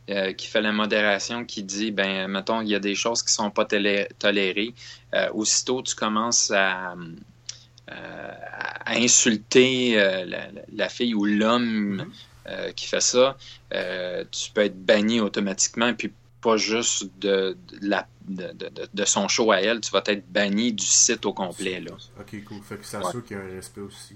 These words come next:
Speaker 2: euh.
Speaker 1: Oui, oui,
Speaker 2: Ok.
Speaker 1: oui. C'est, je te dirais qu'il y a des sites que c'est rendu beaucoup plus une communauté que juste un, un, un, un lieu de, de, de plaisir, là. C'est
Speaker 2: Mhm.
Speaker 1: vraiment une petite communauté que quand tu regardes ça, euh, ben, il y a certaines filles ou des hommes qui, qui ont leur régulier,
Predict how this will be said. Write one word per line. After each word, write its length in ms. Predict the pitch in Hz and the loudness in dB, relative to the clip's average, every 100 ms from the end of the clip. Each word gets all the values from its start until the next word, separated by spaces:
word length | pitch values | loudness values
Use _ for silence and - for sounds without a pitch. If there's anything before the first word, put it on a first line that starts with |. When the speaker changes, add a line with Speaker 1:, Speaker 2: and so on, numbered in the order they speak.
| 101 | -18
Speaker 2:
euh. 240 | 92 87 87 - _ - | -16 -14 -14 -14 _ 4
Speaker 1:
Oui, 140 | 143 165 - - | 6 6 -4 -14
oui, 40 | 117 | 0
Speaker 2:
Ok. 280 | 120 127 135 | 2 4 2
Speaker 1:
oui. 140 | 135 | 0
C'est, 220 | - 107 | -4 -6
je 120 | 104 | -6
te 60 | 117 | -4
dirais 360 | 110 113 113 170 | -2 -4 -4 -4
qu'il 140 | 110 | -4
y 40 | |
a 40 | 107 | -2
des 160 | 104 | -2
sites 240 | 92 - - | 0 -2 -2
que 100 | 107 | -2
c'est 220 | - 104 | 0 0
rendu 360 | 101 98 98 131 | 0 -2 -4 -10
beaucoup 280 | 113 113 - | -10 -12 -10
plus 280 | - - | -6 -4
une 140 | 113 104 | -4 -4
communauté 720 | - 117 117 117 107 98 127 131 | 0 2 2 0 0 0 -2 -4
que 300 | - 95 92 | -4 -4 -4
juste 320 | 101 117 - | -6 -4 -2
un, 260 | 101 92 87 - - - - | -4 -4 -10 -18 -20 -20 -10
un, 200 | - 95 90 202 - | -6 -4 -6 -8 -8
un, 280 | 92 87 85 | -8 -6 -8
un 300 | - - 80 | -8 -8 -4
lieu 500 | 101 98 95 117 113 | -2 0 6 6 6
de, 220 | 104 92 | 4 0
de, 200 | 90 87 | -2 -8
de 140 | 101 90 | -6 -6
plaisir, 480 | - 95 92 101 104 | 0 0 2 2 0
là. 320 | 139 143 135 147 | -4 -2 -2 0
C'est 360 | - - - | 0 2 0
Speaker 2:
Mhm. 60 | - | -2
Speaker 1:
vraiment 300 | 95 98 113 | 0 2 4
une 100 | 101 | 2
petite 200 | - - | 0 2
communauté 560 | 101 98 95 90 - 127 | 2 2 -2 -2 -2 0
que 80 | |
quand 200 | 101 107 | 0 2
tu 100 | 107 | 2
regardes 300 | 104 101 90 | 2 2 2
ça, 220 | - 117 127 - - - - | 2 0 -4 -8 -14 -14 -6
euh, 320 | 90 85 87 | -4 -2 -4
ben, 240 | 92 95 90 | 0 0 0
il 300 | 92 92 95 | -6 -6 -2
y 80 | 95 | 2
a 60 | |
certaines 480 | 95 110 - 110 98 | 4 2 2 0 0
filles 320 | - 113 117 | 0 0 0
ou 80 | 101 | 0
des 260 | 98 98 98 | 0 0 2
hommes 340 | 110 113 107 | 2 2 -2
qui, 160 | - - | -4 -10
qui 200 | - 104 | -2 0
ont 220 | 110 110 | 2 2
leur 220 | 101 101 | 4 2
régulier, 800 | - 104 104 104 95 95 107 | 0 -6 -2 -2 -2 0 0